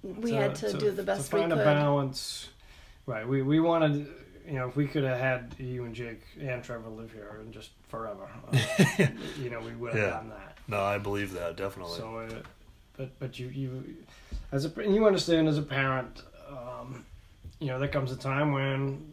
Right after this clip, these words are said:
Speaker 2: the other kids have to go home, and, and, uh, and that's just the way it is. So
Speaker 3: Yeah.
Speaker 2: it hurts. Uh, it was tough, and like she said, that's, that's probably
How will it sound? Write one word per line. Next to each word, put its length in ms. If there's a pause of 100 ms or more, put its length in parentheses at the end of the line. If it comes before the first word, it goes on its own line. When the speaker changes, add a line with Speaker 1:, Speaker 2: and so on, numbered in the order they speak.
(200)
Speaker 2:
the 120
other 140
kids 240
have 160
to 60
go 140
home, 420
and, 360 (680)
and, 280
uh, 20 (260)
and 120
that's 180
just 180
the 60
way 220
it 40
is. 240
So 520
Speaker 3:
Yeah. 260 (560)
Speaker 2:
it 120
hurts. 460
Uh, 180
it 40
was 160
tough, 460 (400)
and 240
like 120
she 180
said, 280
that's, 240
that's 220
probably 800